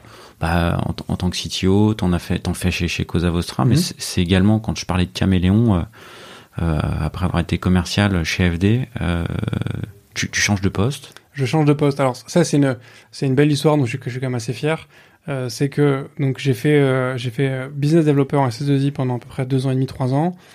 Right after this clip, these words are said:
Speaker 2: Je reçois une proposition d'une S S deux I concurrente pour devenir directeur commercial. Tu as un petit poste, un petit poste au-dessus.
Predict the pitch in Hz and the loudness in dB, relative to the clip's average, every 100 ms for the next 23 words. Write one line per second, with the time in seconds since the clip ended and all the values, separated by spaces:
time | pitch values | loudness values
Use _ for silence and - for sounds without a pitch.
0 | - - _ - 135 135 135 165 147 147 | -20 -20 _ -12 -6 -4 2 2 4 4
1 | 147 143 156 151 143 135 120 - 131 131 | 4 2 2 0 0 -2 -4 -4 -4 -2
2 | 143 - 131 127 - - 135 127 127 123 | -2 0 0 -2 -6 -6 -2 0 0 0
3 | 120 127 127 131 120 123 113 156 208 _ | 0 0 0 -2 -2 -4 -2 -4 -4 _
4 | - 135 123 - 135 127 131 120 - 131 | -8 -6 -6 -4 -4 -4 -6 -6 -6 -4
5 | 135 - 190 | -4 0 -2